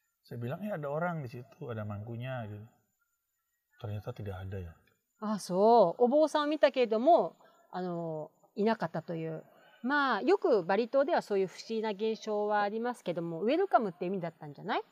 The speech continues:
Speaker 1: Welcome, maybe.
Speaker 2: Ne.
Speaker 1: Ya, saya tidak tahu, tapi,
Speaker 2: Watashi wa ne,
Speaker 1: tapi itu saya
Speaker 2: ano,
Speaker 1: kaget karena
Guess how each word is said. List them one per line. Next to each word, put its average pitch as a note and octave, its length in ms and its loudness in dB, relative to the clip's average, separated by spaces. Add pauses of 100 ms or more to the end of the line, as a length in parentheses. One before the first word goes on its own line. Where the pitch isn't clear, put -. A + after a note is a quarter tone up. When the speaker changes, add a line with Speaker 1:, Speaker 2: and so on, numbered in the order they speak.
(680)
Speaker 1:
Welcome, G#2 560 -6
maybe. F#2 260 -10
Speaker 2:
Ne. A2+ 220 0
Speaker 1:
Ya, G2+ 120 -6
saya B2 160 -4
tidak A#2+ 280 -4
tahu, B2+ 160 -2
tapi, C4 240 0
Speaker 2:
Watashi F#4+ 320 2
wa F#4 100 4
ne, F4+ 460 2
Speaker 1:
tapi G3+ 240 2
itu G3 80 6
saya F3 160 4
Speaker 2:
ano, E3+ 80 0
Speaker 1:
kaget D#3+ 260 2
karena D#3 280 0